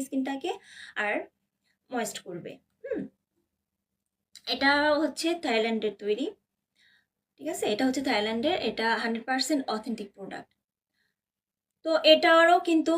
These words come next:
কপি বের হয়ে গেছে। আর বর্তমানে, আহ, যখন যে প্রোডাক্ট জনপ্রিয় হয়ে যায়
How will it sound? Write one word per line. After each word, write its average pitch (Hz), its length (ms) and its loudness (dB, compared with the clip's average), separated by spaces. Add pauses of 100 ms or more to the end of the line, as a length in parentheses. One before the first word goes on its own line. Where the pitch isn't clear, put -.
কপি 269 240 2
বের 254 200 2
হয়ে 226 220 -2
গেছে। 214 280 -4 (400)
আর 226 180 -4 (140)
বর্তমানে, 285 480 0 (280)
আহ, 220 240 -2 (520)
যখন 262 340 2 (120)
যে 330 60 4 (120)
প্রোডাক্ট 247 300 2 (100)
জনপ্রিয় 262 440 2
হয়ে 240 220 0
যায় 214 240 -2